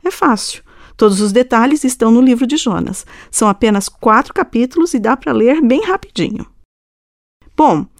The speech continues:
o que aconteceu depois? Deus mandou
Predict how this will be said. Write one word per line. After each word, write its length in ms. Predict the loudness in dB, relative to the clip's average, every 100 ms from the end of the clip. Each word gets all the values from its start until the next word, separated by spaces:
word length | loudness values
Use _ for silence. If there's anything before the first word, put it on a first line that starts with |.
| -20 -10 -2
o 40 |
que 80 | 0
aconteceu 400 | 2 0 0 0
depois? 520 | -2 -2 -4 -4 -12 -18 _ _ _ _ _ -20 -20 -18 -2
Deus 380 | 2 4 4
mandou 520 | 4 4 2 0 -2